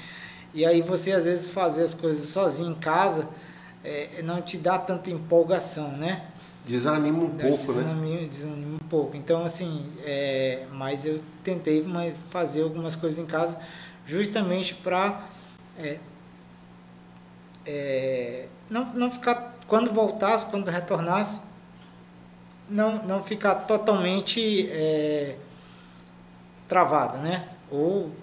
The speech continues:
Speaker 1: sem algum tipo de, de força pra fazer alguma coisa. Apesar de judô ser um, um esporte muito completo. Porque, independentemente do que a gente faça,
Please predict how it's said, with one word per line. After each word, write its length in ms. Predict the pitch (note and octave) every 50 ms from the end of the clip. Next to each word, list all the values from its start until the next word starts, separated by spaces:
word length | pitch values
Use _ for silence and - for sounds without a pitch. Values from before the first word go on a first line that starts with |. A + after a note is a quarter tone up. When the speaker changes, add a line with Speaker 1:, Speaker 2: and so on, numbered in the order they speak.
| - -
Speaker 1:
sem 380 | - - - E3 D#3+ D#3+ D#3+ D#3+
algum 300 | D#3 D#3 D#3+ D#3+ D#3+ D#3+
tipo 300 | D#3+ F3 E3 D#3+ D#3+ D#3
de, 300 | D3 D#3+ D#3+ D3+ - - - - - - - - - - - - - - - - - C3+
de 100 | C#3 D3
força 420 | - - D#3+ D#3+ E3+ E3 - F3+
pra 180 | D#3+ - D#3+ D#3
fazer 280 | D#3+ F3 F3 D#3 D3 D#3
alguma 240 | D#3 D3+ D#3+ F3+
coisa. 240 | E3 - D#3+ D3 D3
Apesar 340 | C3+ - - D#3 D3+ E3 E3+
de 160 | E3 D#3+ E3
judô 240 | E3 E3+ D#3 D#3+ E3+
ser 180 | D#3+ - F3+ F3
um, 220 | F3 F3 E3 D#3+ D#3+ - D3+
um 100 | D#3 D#3+
esporte 460 | D#3+ D#3+ - - F3 E3 D#3 D#3+ -
muito 180 | E3 E3+ E3 -
completo. 580 | - G3+ G3 G3 - E3+ D3+ C#3+ C3 - - - - - - - - - - - - - - - - - -
Porque, 640 | - C3 C3 - - D#3 D3+ D3+ D3+ D3+ D#3 D3 E3+
independentemente 840 | E3 D#3 E3 E3+ - F3 E3 E3+ F3+ E3 - F#3+ F3+ F#3 F3+ - F#3
do 140 | E3 E3 E3
que 140 | - -
a 60 | F#3+ E3+
gente 240 | F3+ G3+ G3+ -
faça, 640 | - - - E3+ E3 F3 F#3 F#3 - - F#3+ E3 -